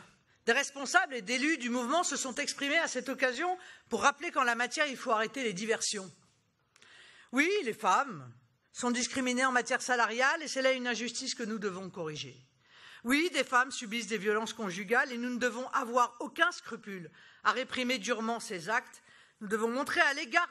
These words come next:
des violences de vic-, de, des victimes de violences une détermination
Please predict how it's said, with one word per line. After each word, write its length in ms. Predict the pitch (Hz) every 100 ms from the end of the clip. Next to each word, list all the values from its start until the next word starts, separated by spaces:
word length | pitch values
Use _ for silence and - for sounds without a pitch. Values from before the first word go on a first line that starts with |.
| 220
des 140 | 277
violences 460 | 208 262 277 285 240
de 80 | 233
vic-, 360 | 220 226 -
de, 260 | 208 220 214 - - -
des 80 | 226
victimes 320 | 262 311 302
de 80 | 262
violences 360 | 240 269 311
une 120 | 254
détermination 720 | 226 226 226 214 220 214 285